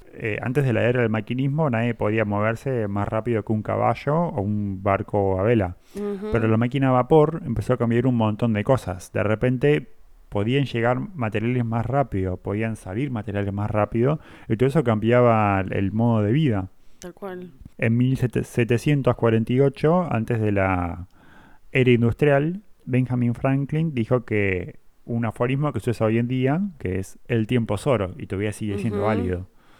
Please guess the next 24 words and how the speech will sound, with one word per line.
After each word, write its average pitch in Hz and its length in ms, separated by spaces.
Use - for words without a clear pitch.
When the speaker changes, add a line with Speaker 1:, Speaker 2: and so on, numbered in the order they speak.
Speaker 2:
Sí. 185 300
Speaker 1:
A 107 80
medida 117 340
que 113 220
crecían 123 480
la 101 240
industrialización 101 760
y 120 40
organización, 131 840
el 101 140
siglo 113 280
diecinueve 135 520
presentaba 117 760
un 113 160
desfile 123 460
de 113 80
inventos 123 600
que - 180
contribuían 120 600
a 123 100
que 107 80
la 107 120
gente 107 300
viajara, 120 760